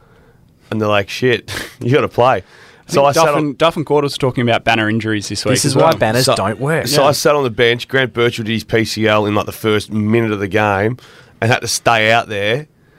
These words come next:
Speaker 1: until three-quarter time, and then I was allowed to go on.
Speaker 2: Wouldn't you feel so
Speaker 1: Yeah.
Speaker 2: much safer running under a massive blow-up eagle?
Speaker 1: Nah, mate, banners are it. I love the banners. That blow-up eagle's gotta go.
Speaker 2: Yeah, it's gotta go.
Speaker 1: Just put a hole in it.
Speaker 3: Don't, but don't you wanna see some, and I,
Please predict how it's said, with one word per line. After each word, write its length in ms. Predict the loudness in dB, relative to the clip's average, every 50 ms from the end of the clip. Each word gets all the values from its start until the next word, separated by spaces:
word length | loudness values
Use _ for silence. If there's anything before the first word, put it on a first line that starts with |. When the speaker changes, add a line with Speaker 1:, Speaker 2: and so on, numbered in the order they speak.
| _ _ _ _ -2
Speaker 1:
until 240 | 0 0 2 0 -2
three-quarter 520 | 0 0 0 0 0 0 0 0 0 -2
time, 320 | -2 0 2 2 2 2 0
and 80 | -2
then 100 | -2 -2
I 40 | 0
was 100 | -2 0
allowed 220 | 0 0 0 0 0
to 40 | 0
go 160 | 0 2 2 4
on. 180 | 2 2 0 -2 -8 _ _ _ _ -4
Speaker 2:
Wouldn't 200 | -2 0 0 0
you 60 | 0
feel 180 | 0 0 0 2
so 180 | 2 2 2
Speaker 1:
Yeah. 80 | 2 2
Speaker 2:
much 200 | 0 0 -2 0
safer 360 | 0 0 2 2 0 0 0 0
running 280 | 2 0 0 0 0
under 240 | -2 -2 0 0 0
a 20 | 0
massive 380 | 0 0 -2 -2 -4 -8 -4
blow-up 320 | -2 0 2 2 2 0 0
eagle? 320 | -2 -4 -4 -6 -8 -10 -12 -16 -20 _ _ _ -20 _ -20 -20 _ _ -14
Speaker 1:
Nah, 340 | -8 -2 0 2 2 2 2 2
mate, 220 | 0 0 0 0
banners 340 | 2 2 2 2 0 -2 -4
are 100 | -6 -8
it. 160 | -10 -10 -12 -14 _ _ -18 -18 -18 _ _ _ 0
I 140 | 2 2 2
love 260 | 4 2 0 0 0
the 80 | -4 -6
banners. 340 | -4 -2 0 0 0 0 0
That 180 | 0 0 0
blow-up 380 | 0 0 0 0 0 -2 -4 -4
eagle's 260 | -4 -4 -4 -6 -6
gotta 240 | -4 -2 -2 -2 -2
go. 180 | -4 -4 -2 -2
Speaker 2:
Yeah, 120 | -2 -2
it's 140 | -2 -4 -2
gotta 180 | -2 -2 -2 -2
go. 220 | -4 -6 -6 -8 -10 -14 -12
Speaker 1:
Just 160 | -10 -10 -4 0
put 160 | 2 2 4
a 20 |
hole 280 | 4 2 2 2 2 2
in 100 | 0 -2
it. 100 | -2 0
Speaker 3:
Don't, 400 | 0 0 0 -2 -4 -8 -6 -4
but 140 | -4 -4 -2
don't 180 | -2 -2 -2
you 100 | -2 -2
wanna 200 | 0 0 0 0
see 240 | 0 2 0 0 2
some, 240 | 0 0 0 -2 -2
and 120 | 0 0
I, 140 | 2 2 0